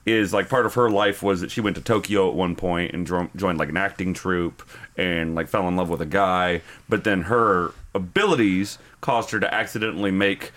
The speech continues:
a sound recording. Like, she basically, I, I, it didn't say whether or not it was on wax or whether or not it was on, like, what kind of recording it was, but she apparently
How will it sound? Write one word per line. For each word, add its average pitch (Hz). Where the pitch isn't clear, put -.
a -
sound 196
recording. 73
Like, 98
she 113
basically, 101
I, 107
I, 117
it 117
didn't 107
say 107
whether 95
or 85
not 85
it 82
was 80
on 76
wax 76
or 73
whether 73
or 71
not 69
it 64
was 73
on, 60
like, 90
what 92
kind 87
of 71
recording 78
it 64
was, 80
but -
she 104
apparently 95